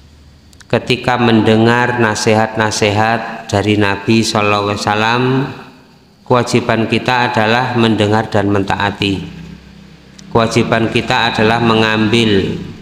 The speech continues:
apa yang diperintahkan, meninggalkan yang dilarang.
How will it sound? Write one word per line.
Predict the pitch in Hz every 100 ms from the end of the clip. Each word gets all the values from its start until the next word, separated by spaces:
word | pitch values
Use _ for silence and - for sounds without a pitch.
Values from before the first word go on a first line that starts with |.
| - - - - - -
apa | 110 120 120
yang | 113
diperintahkan, | 113 110 110 107 107 107 107 104 117 120 127 139 147 - - - - - 117
meninggalkan | 117 113 110 104 104 117 113 113
yang | 110 113 104 95
dilarang. | 101 95 90 92 90